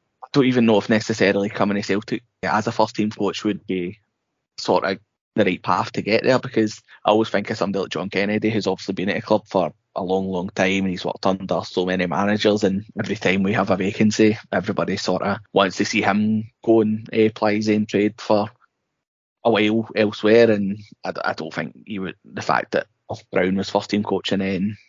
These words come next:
got it off the back of a few, uh, like eighteen months or whatever it was at Fleetwood, I don't know if that would be the right way to go. I still think people would be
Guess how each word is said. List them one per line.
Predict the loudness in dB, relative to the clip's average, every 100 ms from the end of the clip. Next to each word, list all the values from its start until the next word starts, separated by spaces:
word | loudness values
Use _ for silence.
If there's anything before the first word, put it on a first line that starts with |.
| -6
got | -4 0
it | -2 -2
off | -2 -2 -2
the | -2
back | 0 0 0
of |
a | -4 -6 _ -4
few, | -2 -2 -4
uh, | -8 -8 -12 _
like | -6 -4
eighteen | -6 -2 2
months | 2 2 4
or |
whatever | 2 2 2
it |
was | 4 4
at | 2 0 -18 _ _ _ _ _
Fleetwood, | -2 2 4 4 4
I |
don't | 2 0
know | -2 0
if |
that | 0 0
would | 2
be | 2
the | 4
right | 2 0
way | 0 0 0
to |
go. | 2 2
I | 2
still | 0 -2
think | 0 -6
people | -6 -6 -4
would | -4
be | -6